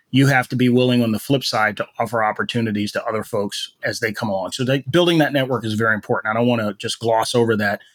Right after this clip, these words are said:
You told a really compelling story. There are not many C E Os, quite frankly, that are responsive to that kind of outreach.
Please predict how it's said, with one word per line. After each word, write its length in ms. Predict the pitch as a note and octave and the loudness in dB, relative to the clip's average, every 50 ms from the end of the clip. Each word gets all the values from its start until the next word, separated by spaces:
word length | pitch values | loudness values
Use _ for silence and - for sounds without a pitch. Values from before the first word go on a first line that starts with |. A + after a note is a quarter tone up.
| _ _ | _ _
You 140 | - C3 C3 | 2 2 2
told 240 | B2 - C3+ B2 A#2 | 4 4 2 4 2
a 80 | A#2 A#2 | 2 2
really 240 | A#2 A#2+ B2 A#2+ | 2 2 2 2
compelling 460 | A2+ - A2+ G2+ - A#2+ A2+ A2+ A2 G2+ | 0 -2 -4 -2 -2 0 0 0 -2 -4
story. 460 | - - B2 A#2+ A#2+ A#2+ A#2+ A2+ - - - _ _ _ | -2 0 2 2 4 4 2 0 -2 -6 -18 _ _ _
There 180 | C3 C3 B2+ B2 | 2 2 4 4
are 140 | A#2 A#2 | 2 2
not 380 | A2+ A#2 A#2+ B2+ C3 C3+ C#3 - - | 2 2 2 4 4 2 0 0 -2
many 360 | - B2 B2 A#2+ A#2+ A#2+ A#2+ | -2 0 2 2 4 2 2
C 260 | - - - A#2+ A#2+ - | 0 -2 -4 -6 -4 -2
E 200 | C3 B2 A2+ A2 | -2 0 0 0
Os, 380 | G#2+ G#2+ G#2+ A#2+ C3 C#3 - - | 0 0 2 2 2 2 0 -4
quite 280 | - - A#2+ A2+ A2+ | -4 -4 -4 -4 -2
frankly, 540 | - A#2+ A#2 A#2 A#2+ - C#3 C#3 D3 C3+ - _ | -2 -2 -2 -2 0 0 0 0 0 0 -2 _
that 260 | A#2+ A2+ A2 - _ _ _ _ - | -2 0 0 -2 _ _ _ _ 0
are 160 | B2 A#2 A#2 | 2 2 2
responsive 800 | A#2 A2 - - - - B2 A#2+ A#2 B2 B2 - D3 C#3 C3 - | 2 0 -2 -4 -2 0 0 2 2 0 0 -2 -4 -4 -4 -4
to 80 | - | -4
that 260 | G#2+ A2+ B2 B2 - - | 0 0 0 0 0 -2
kind 240 | - C3 B2+ B2 | -2 -2 -2 -2
of 100 | A#2+ A2+ - - | -4 -6 -4 -2
outreach. 680 | - A2+ A#2+ - D3 C#3 D#3 F#3+ F#3 - - - - | -2 -2 0 0 2 2 2 2 0 -4 -8 -8 -10